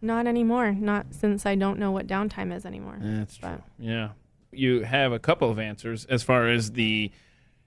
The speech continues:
Speaker 2: people who have impacted your life the most.
Speaker 1: Mm.
Speaker 2: Let's start with your parents.
Speaker 1: Yeah.
Speaker 2: How so?
Speaker 1: Um, I think just the way they raised me. I think, um, big fan of it. Loved their work.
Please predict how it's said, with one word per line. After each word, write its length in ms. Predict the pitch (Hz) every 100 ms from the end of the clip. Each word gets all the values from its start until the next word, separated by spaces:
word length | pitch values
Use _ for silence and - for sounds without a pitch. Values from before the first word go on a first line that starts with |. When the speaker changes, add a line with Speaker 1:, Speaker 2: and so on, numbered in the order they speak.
| -
Speaker 2:
people 220 | 147 135
who 180 | 135 131
have 180 | 120 -
impacted 680 | 131 131 123 131 120 123 117
your 220 | 117 117
life 400 | 117 123 127 117
the 100 | -
most. 500 | 110 131 156 117 -
Speaker 1:
Mm. 160 | 220 214 -
Speaker 2:
Let's 160 | 123
start 200 | - 139
with 100 | 123
your 100 | 107 101
parents. 600 | 131 151 110 110 - -
Speaker 1:
Yeah. 240 | 208 202 185
Speaker 2:
How 140 | 135
so? 400 | 127 135 156 98 - - _ -
Speaker 1:
Um, 260 | 277 285 -
I 80 | 302
think 200 | 523 -
just 180 | 311
the 100 | -
way 140 | 233 220
they 160 | 196
raised 300 | 180 190 311
me. 180 | 214 - -
I 60 | 196
think, 340 | 233 214 - -
um, 400 | 202 185 - 196 - - 208
big 160 | 262
fan 280 | - 190 190
of 80 | 190
it. 120 | 285 - - _ _ _ _ _
Loved 300 | 190 208 220
their 160 | 226 214
work. 380 | 165 262 -